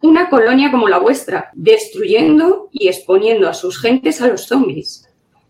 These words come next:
Solo quedan supervivientes moribundos, niños y personas que por miedo se escondió de vuestros compañeros. Os piden que, por favor,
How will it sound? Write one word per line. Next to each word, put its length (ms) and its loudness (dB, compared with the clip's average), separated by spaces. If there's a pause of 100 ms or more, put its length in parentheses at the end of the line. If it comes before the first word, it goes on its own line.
Solo 380 0
quedan 260 4
supervivientes 720 0
moribundos, 840 -2 (160)
niños 640 2
y 100 -16
personas 840 -2
que 140 -2
por 220 -6
miedo 540 0 (380)
se 220 0
escondió 560 0
de 80 2
vuestros 320 -6
compañeros. 840 -2
Os 200 -12
piden 380 4
que, 100 0
por 160 -6
favor, 500 -2